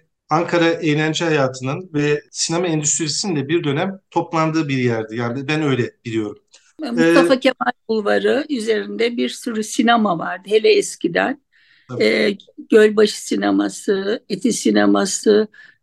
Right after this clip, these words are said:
Speaker 2: daha ileride de vardı. Biz oraya pek Maltepe sinemasına çok gitmezdik. Tandoğan Meydanı'nda, e, Ordu Donatım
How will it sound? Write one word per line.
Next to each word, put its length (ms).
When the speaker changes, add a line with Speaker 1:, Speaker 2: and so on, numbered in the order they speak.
Speaker 2:
daha 200
ileride 720
de 260
vardı. 480
Biz 160
oraya 300
pek 200
Maltepe 440
sinemasına 580
çok 220
gitmezdik. 600
Tandoğan 540
Meydanı'nda, 1080
e, 260
Ordu 400
Donatım 580